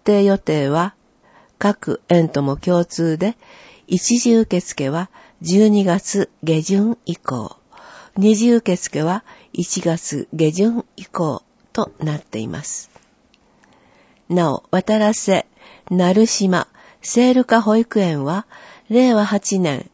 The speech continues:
四月から認定こども園に移行予定です。次です。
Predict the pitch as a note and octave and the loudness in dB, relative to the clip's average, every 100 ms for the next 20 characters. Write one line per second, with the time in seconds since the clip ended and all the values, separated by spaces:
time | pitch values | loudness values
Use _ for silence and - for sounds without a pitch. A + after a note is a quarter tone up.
0 | - - G3 F#3 F#3 - C#3+ F3 F#3+ - | -12 -2 0 0 -2 -6 -6 -4 -6 -12
1 | - - - F#3+ A#3 A#3+ - A3 G#3+ - | -20 -16 -2 2 2 2 2 2 2 2
2 | F3+ G#3 G#3+ G#3 F3 D3 D#3 G3+ - _ | 2 4 4 4 2 0 0 -2 -4 _
3 | _ - - C#3+ A#3 G3+ E3 D3 C#3 C3 | _ -12 -2 0 0 -2 -4 -6 -6 -6
4 | C#3 - - - _ _ _ _ _ _ | -10 -10 -14 -18 _ _ _ _ _ _
5 | _ - _ _ - - _ _ - G#3+ | _ -20 _ _ -20 -20 _ _ 2 4
6 | B3+ A#3 G#3+ - - | 4 4 0 -4 -16